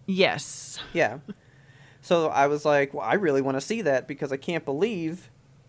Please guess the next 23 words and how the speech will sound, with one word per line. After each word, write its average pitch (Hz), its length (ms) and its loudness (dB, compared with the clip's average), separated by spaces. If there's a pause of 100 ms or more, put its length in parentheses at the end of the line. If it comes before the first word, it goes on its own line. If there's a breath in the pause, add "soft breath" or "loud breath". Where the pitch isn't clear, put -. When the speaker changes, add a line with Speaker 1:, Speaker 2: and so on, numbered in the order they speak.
(400)
Speaker 2:
the 202 100 2
discussions 185 500 0
are 156 80 0
out 143 200 2
there 139 200 -2 (420 loud breath)
already. 135 520 4
Well, 160 120 2
people 202 300 2
don't 165 220 4
wanna 165 200 0
work 185 360 2
and 127 100 -4
all 123 140 0
that 123 160 0
shit, - 260 -10
right?" 135 240 -4 (380)
Speaker 1:
Right. 143 340 -6 (220)
Speaker 2:
So - 100 -6
I 143 40 2
was 135 80 -2
like, 135 180 -8
"Wow, 156 300 6
like, 131 360 -2